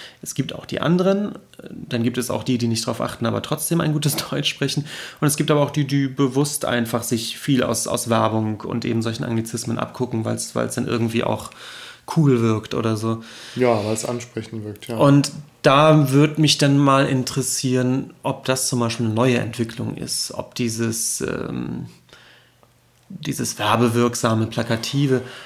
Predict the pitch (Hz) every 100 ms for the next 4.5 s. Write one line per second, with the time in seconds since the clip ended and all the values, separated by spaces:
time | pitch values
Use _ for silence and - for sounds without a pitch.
0 | - - - - - - 151 156 147 143
1 | 147 135 131 131 131 135 151 147 - 143
2 | 131 123 120 123 127 120 90 - - 117
3 | 120 120 117 123 113 - 113 113 127 -
4 | - 113 113 - -